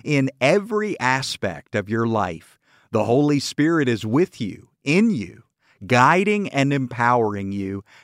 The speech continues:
to live out your heavenly identity. So, trust in the finished work of Christ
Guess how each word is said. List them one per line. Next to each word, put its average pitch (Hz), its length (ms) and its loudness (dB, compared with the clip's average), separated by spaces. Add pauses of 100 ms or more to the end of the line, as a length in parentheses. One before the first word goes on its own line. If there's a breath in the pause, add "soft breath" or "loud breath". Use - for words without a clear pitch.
to 123 140 0
live 127 400 2
out 110 400 0
your 104 280 -4
heavenly 147 800 -2
identity. 110 840 -4 (1040)
So, 104 640 -2 (320 soft breath)
trust 190 580 0
in 135 140 4
the 117 100 4
finished 175 500 -2
work 160 300 0
of 156 140 -2
Christ 113 600 -2